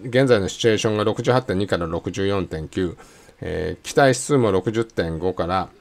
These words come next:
えー、五十五点四ということで、えーと、消費者信頼感指数自体は、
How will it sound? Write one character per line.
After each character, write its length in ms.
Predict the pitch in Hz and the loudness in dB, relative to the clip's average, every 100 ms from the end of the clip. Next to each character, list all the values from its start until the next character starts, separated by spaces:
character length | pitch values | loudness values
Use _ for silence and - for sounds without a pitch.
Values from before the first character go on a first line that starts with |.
| _ - | _ -12
え 1080 | 87 80 80 78 78 76 76 76 76 76 80 | -8 -6 -8 -10 -10 -12 -12 -14 -14 -14 -4
ー、 20 | |
五 140 | 95 | -2
十 200 | 92 104 | 0 0
五 200 | 101 98 | 2 0
点 240 | 90 78 80 | -2 -6 -4
四 320 | 95 90 73 | -4 -4 -6
と 140 | - 80 | -10 -10
い 220 | 80 78 | -8 -10
う 20 | |
こ 160 | - 87 | -10 -8
と 160 | 87 | -6
で、 220 | 90 95 82 - - - - - | -4 -6 -8 -16 -20 -20 -20 -4
え 160 | 110 104 | -2 0
ー 40 | |
と、 440 | - 113 110 110 - _ _ - - - - _ _ - - - - | 2 2 2 0 -6 _ _ -20 -20 -20 -20 _ _ -20 -20 -20 -4
消 200 | 190 202 | 2 2
費 60 | |
者 120 | - | 2
信 260 | 185 208 202 | 2 2 4
頼 180 | 196 190 | 4 4
感 180 | 196 190 | 2 2
指 220 | 180 185 | 2 0
数 260 | - 196 | 2 2
自 180 | 196 190 | 2 2
体 240 | 185 147 107 | 4 4 6
は、 320 | 120 110 | 4 4